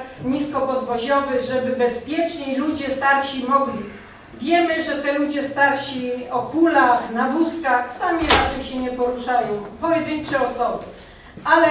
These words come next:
zawsze mają jakiegoś opiekuna. Jest potrzeba, zróbmy,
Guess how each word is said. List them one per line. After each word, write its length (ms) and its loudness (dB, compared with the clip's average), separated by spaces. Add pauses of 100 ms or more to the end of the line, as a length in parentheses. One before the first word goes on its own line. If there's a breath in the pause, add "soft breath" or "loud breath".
(140)
zawsze 500 6
mają 240 -2 (100)
jakiegoś 360 -8
opiekuna. 520 -8 (340)
Jest 280 0
potrzeba, 600 0 (120)
zróbmy, 500 0